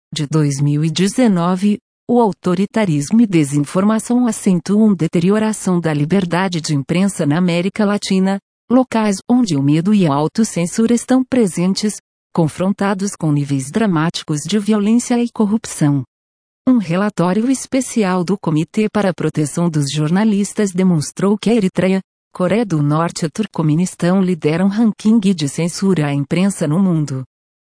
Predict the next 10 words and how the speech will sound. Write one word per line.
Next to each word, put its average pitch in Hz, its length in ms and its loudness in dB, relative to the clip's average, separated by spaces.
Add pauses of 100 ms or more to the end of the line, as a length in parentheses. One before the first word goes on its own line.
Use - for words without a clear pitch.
(140)
Nesses 269 460 2
três 285 340 0
países 180 600 -2
a 160 80 2
mídia 202 340 0
serve 254 400 0
como 226 300 2
porta-voz 190 760 0
do 190 80 -4
Estado, 165 540 -2